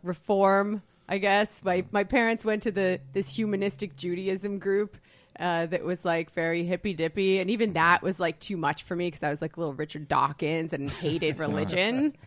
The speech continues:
Speaker 1: I mean, now I'm sure that I would have a more nuanced view of it because I know that Judaism is not just a religion.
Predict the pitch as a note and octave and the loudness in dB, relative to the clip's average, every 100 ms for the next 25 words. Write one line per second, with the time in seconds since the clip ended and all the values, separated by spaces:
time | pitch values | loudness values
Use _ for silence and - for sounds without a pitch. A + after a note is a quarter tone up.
0 | - - - - A3 A3 A3+ A3 G#3+ A#3+ | -20 -20 -4 0 2 4 4 8 8 8
1 | B3 G3+ F#3+ - G3+ F#3+ F#3 F3+ F3 F3 | 6 4 -2 4 6 6 4 4 6 4
2 | F3 E3+ F3+ F#3 F#3 E3+ E3 - - _ | 4 4 2 2 0 0 0 -4 -20 _
3 | G#3 A3+ G3 F3 - - C4 C4+ A#3+ A3 | 4 6 6 4 0 0 4 6 6 6
4 | G3+ G3 B3 G3 - G#3 F#3+ F#3+ F#3+ F3 | 6 6 6 0 -4 0 0 2 4 4
5 | E3+ G3 - _ _ F#3 E3 G3+ F#3 F3 | 4 0 -6 _ _ -6 0 0 2 0
6 | F3 F3+ E3 F#3+ F#3 F3+ F3+ E3+ - F3+ | 0 -2 -2 2 2 2 2 2 0 -6
7 | D3+ D#3+ D#3+ F#3+ D#3 F3+ F3 G#3+ A#3 | -4 -6 0 0 0 0 2 2 -2